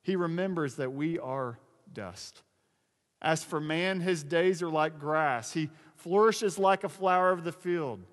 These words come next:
The wind passes over it, and it is gone, and its place knows it no more.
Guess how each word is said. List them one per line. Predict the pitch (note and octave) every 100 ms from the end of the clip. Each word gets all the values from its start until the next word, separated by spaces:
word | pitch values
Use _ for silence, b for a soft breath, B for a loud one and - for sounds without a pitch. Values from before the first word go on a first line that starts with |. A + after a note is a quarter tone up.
| b b b
The | F3
wind | D#3+ A3 G#3+ F#3+
passes | - G3 F#3+ G3 E3
over | F#3+ F3 D#3+
it, | D3+ F3
and | F3
it | E3
is | D#3 C3+
gone, | F3 F3 E3 D3+
and | D3
its | C#3+
place | - - F#3+ E3 -
knows | D#3 D#3+ D#3 D#3 B2
it | A2
no | B2 B2
more. | B2 B2 G2+ F2